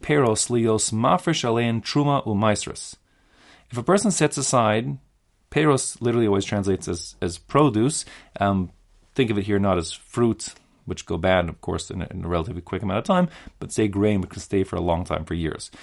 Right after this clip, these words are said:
So, "Hameniach peros lios mafresh alein truma u'maisrus," he sets aside that produce, that grain, let's say in a storage shed, um, to separate his trumas and maasros onto it.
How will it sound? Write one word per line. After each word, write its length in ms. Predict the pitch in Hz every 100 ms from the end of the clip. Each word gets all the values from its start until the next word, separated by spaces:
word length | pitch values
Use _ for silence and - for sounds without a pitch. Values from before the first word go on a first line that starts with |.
| - -
So, 160 | -
"Hameniach 300 | 107 165 185
peros 420 | - 147 151 143 -
lios 320 | 117 98 -
mafresh 440 | 110 127 123 -
alein 340 | 101 113 107 101
truma 360 | - 135 101
u'maisrus," 360 | 82 85 135 131
he 80 | 113
sets 260 | 143 143
aside 340 | 131 135 120 98
that 300 | 101 - -
produce, 320 | 139 113 92
that 180 | 101 92
grain, 400 | 117 131 95 80 - - _ _ _
let's 140 | 107
say 80 | 117
in 40 | 104
a 60 |
storage 360 | - 127 120 104
shed, 360 | - 110 80 - _ _ _ -
um, 300 | 101 90 90 -
to 160 | 98
separate 400 | 98 120 110 104
his 120 | 98
trumas 380 | - - 117 107
and 80 | 98
maasros 320 | 95 95 92 -
onto 320 | 87 87 90
it. 240 | 139 -